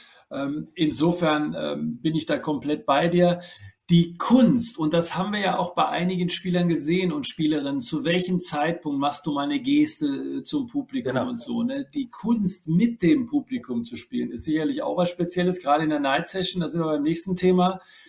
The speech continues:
Speaker 1: Zverev, ja, Diskussion, Wettbewerbsverzerrung. Also Alcaraz war schon gemütlich längst im Hotel, hat sich das Spiel dann noch ein bisschen im Fernsehen angeschaut, bevor er nach dem zweiten Satz gesagt hat, „Jetzt gehe ich mal schlafen.“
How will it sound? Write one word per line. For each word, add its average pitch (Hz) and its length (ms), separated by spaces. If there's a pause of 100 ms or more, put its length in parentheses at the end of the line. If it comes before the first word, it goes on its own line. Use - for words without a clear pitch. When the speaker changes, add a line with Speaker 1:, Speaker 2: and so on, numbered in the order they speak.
Speaker 1:
Zverev, 180 720 (680)
ja, 170 420
Diskussion, 175 760
Wettbewerbsverzerrung. 180 1300
Also 160 220
Alcaraz 170 540
war 170 100
schon 170 220
gemütlich 156 500
längst 180 560
im 131 140
Hotel, 135 360
hat 143 140
sich 151 100
das 151 140
Spiel 160 240
dann 156 140
noch 143 120
ein 147 100
bisschen 139 260
im 135 120
Fernsehen 180 400
angeschaut, 127 560 (420)
bevor 147 300
er 147 40
nach 147 140
dem 147 120
zweiten 143 400
Satz 143 220
gesagt 139 320
hat, 143 100
„Jetzt 135 160
gehe 156 140
ich 151 100
mal 143 140
schlafen.“ 147 580